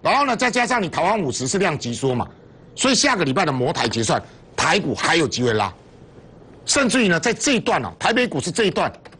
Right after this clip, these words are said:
它这地方稍微给你走区间，还有一个，还有一个目的在哦，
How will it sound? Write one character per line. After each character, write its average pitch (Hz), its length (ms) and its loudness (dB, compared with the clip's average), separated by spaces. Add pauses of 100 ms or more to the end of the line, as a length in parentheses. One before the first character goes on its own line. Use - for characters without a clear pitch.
(600)
它 240 140 0
这 285 140 2
地 254 80 2
方 240 120 0
稍 240 120 0
微 208 100 2
给 180 100 0
你 180 80 0
走 151 160 0
区 156 160 -4
间， 156 300 0
还 170 140 0
有 208 100 2
一 147 60 0
个， 165 180 -2
还 190 140 0
有 208 40 2
一 180 40 0
个 151 80 -2
目 175 180 2
的 151 140 -2
在 139 220 0
哦， 92 120 -4